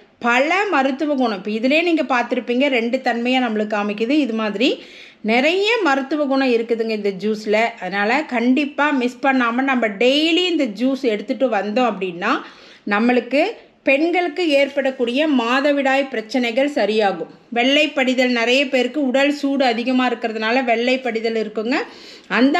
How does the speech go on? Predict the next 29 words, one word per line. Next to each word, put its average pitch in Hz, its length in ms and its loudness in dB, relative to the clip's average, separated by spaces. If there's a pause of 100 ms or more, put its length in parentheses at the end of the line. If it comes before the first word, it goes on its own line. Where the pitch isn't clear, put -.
(120)
மாதிரி 302 320 2 (100)
இருக்கிறவங்கள 254 560 0 (220)
டெய்லி 302 680 2
இந்த 254 160 2 (140)
ஜூஸ், 214 200 -2 (160)
முடிஞ்ச 214 280 2
அளவு 339 240 2
இந்த 339 160 2
மாதிரி 311 240 2
ஜூஸ் 294 260 2
ஆயிடுங்க, 269 300 2 (100)
இல்லைன்னா 254 320 0
ஃப்ரெஷ்ஷா 254 320 -2 (100)
சாப்பிடுங்க. 233 360 0 (100)
ஏதோ 220 240 4
ஒரு 359 160 0
விதத்துல 277 380 0
நீங்க 247 180 0
எடுத்துக்கிட்டு 254 500 -2
வரும் 208 240 0
பொழுது 196 300 0 (380)
அருமையான 330 680 2 (100)
ரிசல்ட்டுங்க. 247 580 0 (240)
வெள்ளை 254 240 2 (120)
படிதல் 262 400 0
கட்டுப்பாட்டுக்கு 240 680 -2 (100)
வந்து 233 280 0 (100)
நம்மளுக்கு 233 380 0 (120)
நார்மலா 285 520 2